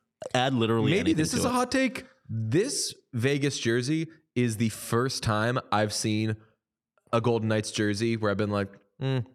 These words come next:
Speaker 2: not really for me." I like their white. I, we were doing a, we were doing a content play, uh, recently that we'll see at some point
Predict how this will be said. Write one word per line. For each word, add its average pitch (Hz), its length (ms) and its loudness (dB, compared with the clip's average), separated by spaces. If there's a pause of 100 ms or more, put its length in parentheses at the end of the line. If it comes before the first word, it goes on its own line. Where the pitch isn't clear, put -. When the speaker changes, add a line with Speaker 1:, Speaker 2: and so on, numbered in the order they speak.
Speaker 2:
not 117 160 0
really 110 200 2
for 113 120 -4
me." 92 240 -2 (580)
I 117 120 4
like 117 560 -2
their 104 360 2
white. 113 580 0 (400)
I, 117 320 2
we 123 140 2
were 131 100 2
doing 139 260 2
a, 117 420 0 (360)
we 123 80 0
were 135 60 2
doing 147 180 2
a 123 60 -4
content 156 540 -2
play, 139 480 0 (240)
uh, 107 400 0
recently 156 640 0
that 120 260 -2 (300)
we'll 127 220 0
see 127 300 0
at 117 280 -2
some 127 220 -2
point 139 320 -2